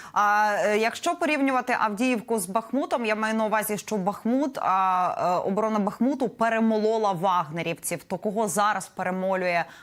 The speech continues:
Авдіївка? От ви кажете, дві армії фактично стерли росіяни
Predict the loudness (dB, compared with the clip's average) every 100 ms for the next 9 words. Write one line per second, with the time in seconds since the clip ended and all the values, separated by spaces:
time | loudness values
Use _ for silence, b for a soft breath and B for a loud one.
0 | B -2 -2 -4 -4 -4 -4 -4 -2 -6
1 | -6 -6 -4 -2 0 0 -2 -6 -6 -10
2 | -8 -8 -6 -8 -10 B B -4 0 0
3 | 0 -4 -4 -6 -4 -2 -2 -2 -2